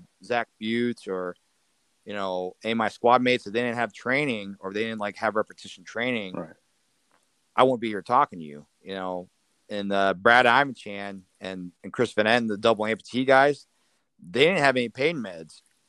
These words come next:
Speaker 1: Like, they didn't have, like, the only pain meds I gave was, like, to Brad, and I screwed up. I almost killed Brad. Uh, I gave him O T F C, it's fentanyl lollipop. He took it out of my hand, chewed it, and swallowed it. I was like, "Oh, crap."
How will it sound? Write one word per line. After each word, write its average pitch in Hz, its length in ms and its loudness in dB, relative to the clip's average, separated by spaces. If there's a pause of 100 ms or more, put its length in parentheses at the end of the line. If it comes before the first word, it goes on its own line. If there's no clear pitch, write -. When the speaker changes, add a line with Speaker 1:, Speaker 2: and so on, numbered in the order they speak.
Speaker 1:
Like, 104 160 0
they 117 80 -2
didn't 131 200 0
have, 123 280 0 (160)
like, 107 220 -4
the 110 140 -6 (140)
only 139 180 -2
pain 143 220 -6
meds 139 160 -4
I 110 60 -10
gave 120 260 -2
was, 104 220 -8
like, 95 200 -10
to 98 120 -10
Brad, 101 640 0
and 92 260 -20
I 113 100 -8
screwed 104 340 -8
up. 98 200 -2 (120)
I 104 60 0
almost 123 200 -4
killed 139 240 -4
Brad. 73 320 -10 (540)
Uh, 92 340 -4
I 101 80 -6
gave 120 220 -2
him 113 180 -4
O 120 100 0
T 120 220 -2
F 107 80 -4
C, 123 220 -2
it's - 160 -8
fentanyl 107 300 -2
lollipop. 113 500 0
He 104 40 -8
took 107 140 -18
it 110 60 -2
out 107 60 0
of 107 40 -6
my 107 100 -8
hand, 110 220 -10
chewed 113 160 -8
it, 107 40 -6
and 92 100 -12
swallowed 110 400 4
it. 120 80 6
I 101 40 2
was 98 80 -2
like, 85 100 -12
"Oh, 101 120 -4
crap." 101 400 -2